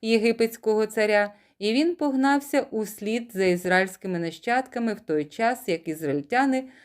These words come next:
рухались під могутньою рукою. Отже,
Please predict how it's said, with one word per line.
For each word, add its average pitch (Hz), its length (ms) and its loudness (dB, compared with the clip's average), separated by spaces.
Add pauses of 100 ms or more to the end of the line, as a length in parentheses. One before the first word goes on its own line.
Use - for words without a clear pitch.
(120)
рухались 285 680 2 (300)
під 202 180 0
могутньою 175 680 0
рукою. 151 560 0 (300)
Отже, 233 540 2